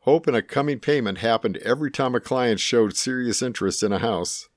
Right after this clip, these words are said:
There was growing belief that I would get paid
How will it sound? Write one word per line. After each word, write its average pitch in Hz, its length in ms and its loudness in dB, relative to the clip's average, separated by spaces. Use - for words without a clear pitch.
There 110 120 4
was 98 220 2
growing 117 540 2
belief 127 400 0
that 107 120 2
I 101 220 0
would 101 160 0
get 110 220 0
paid 117 360 0